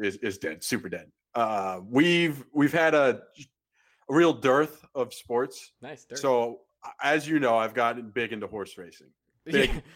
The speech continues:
Speaker 1: big horse racing
Speaker 2: We've
Speaker 1: guy.
Speaker 2: become, uh, a Rangers, Mets, and horse racing podcast since the coronavirus hit us.
Speaker 1: It's gotten, it's gotten to a point now where if we were ever to get Eddie Olczyk on the podcast, I'm sure you'd have about fifteen hockey-related questions, and I'd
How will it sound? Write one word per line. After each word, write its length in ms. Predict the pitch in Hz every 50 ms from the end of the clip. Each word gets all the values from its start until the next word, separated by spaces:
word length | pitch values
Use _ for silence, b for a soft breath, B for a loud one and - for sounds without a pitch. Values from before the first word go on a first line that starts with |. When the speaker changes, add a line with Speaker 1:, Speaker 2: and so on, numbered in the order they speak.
| B B B B
Speaker 1:
big 160 | 151 147 127
horse 280 | 123 135 123 120 -
racing 160 | 120 117 185 180
Speaker 2:
We've 220 | 202 208 202 190
Speaker 1:
guy. 40 | 160
Speaker 2:
become, 460 | 185 208 - 214 208 202 202 196 185
uh, 480 | 170 165 160 151 147 143 139 135 131 135
a 40 |
Rangers, 440 | 123 160 196 247 214 247 233 190 165
Mets, 240 | 165 175 180 175 175
and 100 | 147 143
horse 240 | 139 151 170 170 143
racing 320 | 156 156 147 143 143 139
podcast 720 | 131 147 135 135 131 - 123 117 117 - - - 143 135 -
since 260 | - 131 120 - -
the 200 | - 120 117 113 -
coronavirus 480 | - 127 120 117 107 113 107 104 101 -
hit 100 | - 110 101
us. 260 | 110 - - - - _ _ _ _ _ -
Speaker 1:
It's 180 | 160 151 147 151
gotten, 400 | - 170 175 185 190 185 175 165 - 170
it's 140 | 160 -
gotten 240 | - 156 147 156 160
to 100 | 156 175
a 60 | 170
point 300 | 165 - 175 156 151 135
now 220 | 127 127 127 131 135
where 220 | 135 131 127 127
if 140 | 120 - -
we 100 | 123 123
were 160 | 123 120 120
ever 220 | 117 117 120 123 135
to 80 | 143
get 180 | 139 143 147 143
Eddie 220 | 131 123 120 120 123
Olczyk 540 | 107 107 113 - - - 123 120 123 - - -
on 120 | 113 107
the 60 | 104 98
podcast, 680 | - - 98 101 101 - - 120 113 113 113 - - 113
I'm 140 | 107 107 101
sure 180 | - - 127
you'd 240 | 120 107 113 120 113
have 180 | 113 120 120 113
about 340 | 113 117 113 110 107 - _ _ _ _ _ _ _
fifteen 760 | - - 135 127 123 127 - - 135 127 127 123 123 127 123 _ _ _ _ _ _ _ -
hockey-related 680 | - 117 117 117 - 139 127 123 127 123 123 123 123 123
questions, 500 | - - 127 120 117 - - 127 110 117
and 80 | 110
I'd 200 | 110 104 104 98